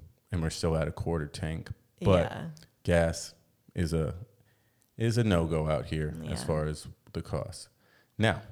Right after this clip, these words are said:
Speaker 2: Luckily, the whole city is, like, fifteen minutes from one side to the other.
Speaker 1: Mm-hmm.
Speaker 2: So.
Speaker 1: Something else that costs more is wine.
Speaker 2: Yeah.
Speaker 1: I've noticed at the store, which is very unfortunate for Amanda 'cause she's a big wine drinker.
Speaker 2: Yeah.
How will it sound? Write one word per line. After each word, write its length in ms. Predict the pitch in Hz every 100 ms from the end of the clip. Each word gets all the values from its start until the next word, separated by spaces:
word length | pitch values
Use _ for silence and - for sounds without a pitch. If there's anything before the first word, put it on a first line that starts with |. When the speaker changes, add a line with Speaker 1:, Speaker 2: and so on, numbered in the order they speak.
| - -
Speaker 2:
Luckily, 320 | 190 180 180
the 100 | 170
whole 160 | 170 165
city 320 | - 160 156
is, 180 | 151 147
like, 220 | 147 -
fifteen 400 | - 165 170 156
minutes 240 | 151 147
from 160 | - 147
one 160 | 143
side 220 | 135 147 139
to 40 |
the 60 | -
other. 320 | - - 147 - 92
Speaker 1:
Mm-hmm. 380 | 82 80 113
Speaker 2:
So. 160 | 160 - - - - - - -
Speaker 1:
Something 400 | - - 131 151 113
else 200 | 104 104
that 120 | 90
costs 320 | - 85 -
more 400 | 90 80 80 131 - - _ _
is 360 | - 87 85 - - - _ -
wine. 560 | 90 92 78 - - - _ _ _ _ _ -
Speaker 2:
Yeah. 80 | - - - -
Speaker 1:
I've 140 | 87
noticed 440 | 95 104 104 101 101
at 100 | -
the 60 |
store, 320 | - 98 82 87
which 160 | 98
is 100 | 104
very 300 | 95 101 95 - - _ _ -
unfortunate 600 | 104 104 95 87 92 92
for 120 | 95
Amanda 460 | 90 85 82 82
'cause 180 | 85 87
she's 200 | - 85
a 20 | -
big 200 | 85 85
wine 320 | 85 82 85
drinker. 460 | 82 76 78 80 85
Speaker 2:
Yeah. 460 | 170 151 143 139